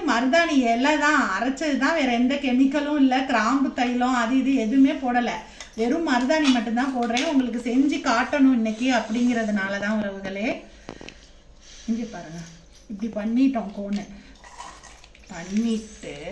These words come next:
கொஞ்சம் வந்து அரைவாசியிலே நிறுத்திக்கோங்க, ஏன்னா அடைச்சு அடைச்சு வெளியில வரும், அதனால சொல்றேன். இங்க பாருங்க, மடக்குறது நல்லா கவனமா பார்த்துக்கோங்க. இப்படி மடக்கி, இப்படி மடக்கி, இப்படி மடக்குனீங்கன்னா, இங்க பாருங்க, கோன் வந்துருச்சா?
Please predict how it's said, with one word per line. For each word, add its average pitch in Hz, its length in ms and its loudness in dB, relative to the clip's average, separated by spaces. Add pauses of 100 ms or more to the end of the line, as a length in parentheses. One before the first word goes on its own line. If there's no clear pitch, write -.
(1160)
கொஞ்சம் 247 400 4
வந்து 262 160 4 (100)
அரைவாசியிலே 277 640 2
நிறுத்திக்கோங்க, 247 720 0 (420)
ஏன்னா 233 140 0 (120)
அடைச்சு 262 360 -4
அடைச்சு 247 240 -4 (100)
வெளியில 254 260 2 (120)
வரும், 208 320 -6
அதனால 220 260 -4 (140)
சொல்றேன். 214 360 -6 (440)
இங்க 202 180 -8
பாருங்க, 196 340 -8
மடக்குறது 220 520 -8
நல்லா 180 160 -8 (100)
கவனமா 196 420 -10
பார்த்துக்கோங்க. 180 480 -10 (140)
இப்படி 220 260 -8 (120)
மடக்கி, 190 340 -10 (100)
இப்படி 214 220 -10 (100)
மடக்கி, 180 400 -12
இப்படி 202 300 -8
மடக்குனீங்கன்னா, 202 640 -8
இங்க 185 200 -10
பாருங்க, 185 320 -10 (720)
கோன் 254 300 0
வந்துருச்சா? 233 480 -2